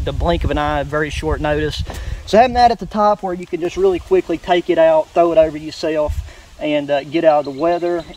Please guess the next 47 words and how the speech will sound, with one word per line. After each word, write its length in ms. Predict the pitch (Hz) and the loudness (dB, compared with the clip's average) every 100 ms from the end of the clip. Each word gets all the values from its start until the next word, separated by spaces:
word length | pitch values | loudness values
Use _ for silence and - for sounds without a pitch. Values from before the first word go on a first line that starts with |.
| - | -6
is 540 | 165 143 139 135 127 - | -4 -4 -6 -10 -12 -6
crucial. 600 | - 240 254 - 254 240 226 - - - - - - - - - - - - - - - - - | -2 0 -2 -4 -4 -4 -6 -12 -12 -8 -8 -8 -10 -8 -10 -8 -10 -6 -2 -2 -2 -2 -2 0
These 240 | 247 233 | 2 2
are 40 | 220 | 4
not 180 | 220 | 6
at 60 | 202 | 4
the 60 | - | 0
top 360 | 202 185 170 | -2 -2 -2
for 100 | 170 | -4
any 200 | 190 180 | -4 -6
reason, 420 | 160 180 170 170 | -4 -4 -2 -2
but 120 | 151 147 | -2 -2
just 200 | 170 - | -4 -2
an 60 | |
extra 240 | 165 - - | -4 -4 0
pair 160 | 175 | 0
of 80 | 196 | 0
socks, 420 | - 156 151 143 | 2 2 2 -2
'cause 120 | 156 | -6
if 100 | 139 | -6
you're 60 | 143 | -4
gonna 160 | 160 151 | -4 -4
be 80 | |
camping 320 | 147 156 151 151 | 0 2 4 2
overnight, 520 | 143 147 151 151 139 | 0 0 0 0 0
like 120 | 139 | -2
with 100 | 139 | -2
these 160 | 170 135 | -4 -2
boots 300 | 170 160 165 | 0 0 -2
right 100 | 156 | -4
here, 120 | 160 | -4
these, 100 | 151 | -2
these 180 | 175 147 | -2 0
Belleville 440 | 180 190 180 165 | 2 4 2 -2
boots 300 | 151 160 - | -2 -2 -4
have 100 | 139 | -6
been 120 | 143 | -6
amazing. 500 | 135 151 175 185 240 - - - - - | 0 2 2 -2 -6 -8 -20 -20 -18 0
Um, 160 | 330 156 | 2 4
but 120 | - | 4
I 60 | 147 | 2
purposely 520 | - 214 202 - 160 | 2 0 0 -6 2
got 280 | 165 165 - | 4 2 0
these 180 | 160 | -8
for 120 | - 151 | -8 -2
summertime 580 | 180 175 156 165 151 | 0 0 -2 -2 -2
use 420 | 147 156 147 - | -2 -8 -8 -10